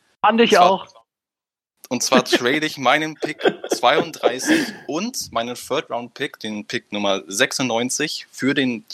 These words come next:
Speaker 2: Second Round Pick der Dolphins anstelle neununddreißig. Dann den Third Round Pick der Dolphins für die siebzig. Also wir swappen dann auch noch Third Round Picks.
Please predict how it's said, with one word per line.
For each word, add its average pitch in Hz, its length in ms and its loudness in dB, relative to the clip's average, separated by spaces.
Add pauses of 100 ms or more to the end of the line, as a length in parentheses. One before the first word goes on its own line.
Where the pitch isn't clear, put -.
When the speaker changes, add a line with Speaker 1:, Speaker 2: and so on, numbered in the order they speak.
Speaker 2:
Second 135 400 -2
Round 147 200 0
Pick 160 140 -8
der 147 120 0
Dolphins 147 420 -2
anstelle 101 580 -2 (100)
neununddreißig. 143 840 0 (880)
Dann 120 180 2
den 117 160 -4
Third 131 340 -2
Round 147 180 -4
Pick 160 200 -8
der 143 120 -4
Dolphins 139 680 -6
für 107 280 0
die 101 160 -2
siebzig. - 640 0
Also 98 160 -2
wir 98 60 -2
swappen - 320 -4
dann 95 100 -4
auch 92 140 -2
noch 95 240 -6
Third 143 240 0
Round 143 200 0
Picks. 139 300 -2